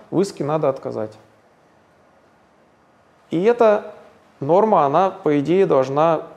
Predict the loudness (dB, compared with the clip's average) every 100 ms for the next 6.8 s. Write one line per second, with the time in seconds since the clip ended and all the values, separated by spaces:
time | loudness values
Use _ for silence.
0 | -8 -8 0 2 4 2 2 2 0 -2
1 | -6 -14 -20 _ _ 0 0 -2 -4 0
2 | 2 2 2 -2 -6 -8 -8 -6 -2 -2
3 | -2 -4 -6 -8 -14 -6 -6 -4 -6 0
4 | 0 0 -4 -6 -6 -6 -8 -14 -14 -14
5 | -14 -20 -20 -20 -20 -20 -4 -2 0 0
6 | -2 0 0 2 4 4 2